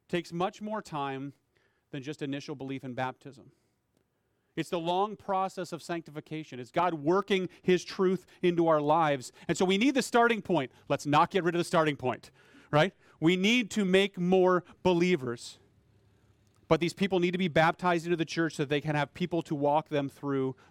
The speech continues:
the work of becoming a disciple. And so one of the best ways to assure that people are going to be part of the church community is to have a lot of churches to choose from, right?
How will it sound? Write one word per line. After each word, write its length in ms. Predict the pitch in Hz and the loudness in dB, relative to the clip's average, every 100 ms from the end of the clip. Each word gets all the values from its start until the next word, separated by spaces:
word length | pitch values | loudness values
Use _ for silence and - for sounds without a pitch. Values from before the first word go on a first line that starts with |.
| - | -4
the 100 | 143 | -2
work 400 | 127 123 - - _ _ | -2 -4 -8 -18 _ _
of 100 | 127 | -8
becoming 540 | 127 - 117 113 113 110 _ _ | -8 -10 -10 -8 -10 -14 _ _
a 60 | 117 | -14
disciple. 540 | 117 - 156 151 - - _ _ _ _ _ _ - - - - - - - - | -10 -4 -4 -4 -12 -18 _ _ _ _ _ _ -20 -20 -20 -20 -20 -20 -20 -8
And 80 | 147 | 2
so 80 | 190 | 6
one 120 | 196 | 8
of 40 | |
the 80 | 202 | 8
best 200 | 190 196 | 6 4
ways 220 | 196 196 | 6 4
to 80 | 208 | 4
assure 320 | 185 - 233 | 0 4 2
that 80 | 202 | 2
people 240 | - 196 185 | 0 2 2
are 60 | |
going 160 | 170 180 | 4 4
to 40 | |
be 120 | 165 | 4
part 360 | 160 - 202 226 | 0 4 4 6
of 140 | 208 | 2
the 60 | 196 | 0
church 420 | - 180 190 - - - - | 0 0 0 -8 -16 -20 -2
community 640 | 208 165 139 143 131 139 - _ _ _ | 2 4 2 2 0 -2 -6 _ _ _
is 120 | 143 | -2
to 100 | - | 0
have 320 | 156 175 180 185 | 0 2 2 2
a 40 | |
lot 220 | 175 170 | 0 -2
of 80 | 160 | -4
churches 400 | - 165 - 151 | -4 -6 -4 -8
to 100 | - | -8
choose 280 | 131 147 135 | -6 -6 -6
from, 300 | - 113 - _ _ _ _ _ _ _ _ _ _ _ _ _ _ _ _ | -4 -6 -6 _ _ _ _ _ _ _ _ _ _ _ _ _ _ _ _
right? 220 | 131 170 | -4 -4